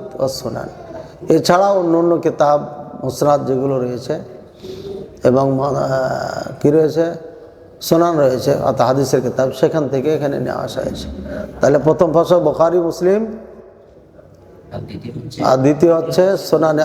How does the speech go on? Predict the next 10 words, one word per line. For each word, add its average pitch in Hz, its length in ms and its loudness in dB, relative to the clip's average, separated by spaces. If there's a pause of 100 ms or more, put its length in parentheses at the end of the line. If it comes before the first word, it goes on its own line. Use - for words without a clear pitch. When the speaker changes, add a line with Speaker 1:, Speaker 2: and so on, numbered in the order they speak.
Speaker 1:
আরবাআ 147 320 4 (140)
সহ 160 140 4 (160)
অন্য 147 120 -4 (100)
অন্য 151 120 -4 (140)
সুনান 123 240 -4 (260)
এবং 139 120 2 (100)
মাসানিদ, 123 360 -2 (400)
অন্য 127 180 4
অন্য 160 100 4 (120)
সুনান 151 220 2